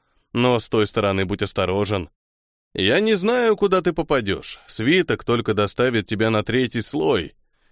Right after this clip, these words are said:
Конечно, твари там слабые». Нель вполуха слушал наставления Хороса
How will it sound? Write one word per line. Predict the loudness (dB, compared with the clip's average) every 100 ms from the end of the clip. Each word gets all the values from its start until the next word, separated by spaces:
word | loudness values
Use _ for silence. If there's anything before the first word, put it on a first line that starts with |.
| _
Конечно, | 0 2 2 0 -4
твари | 0 0 2 0
там | -4 -6
слабые». | -4 0 2 2 0 -2 -6 _ _ _ _ _ _ _ _ _ _ _ _
Нель | -2 0 2 0
вполуха | 0 0 0 -2 -4
слушал | 0 0 0 0
наставления | 0 0 -2 0 0 0
Хороса | 0 0 0 0 -2 -4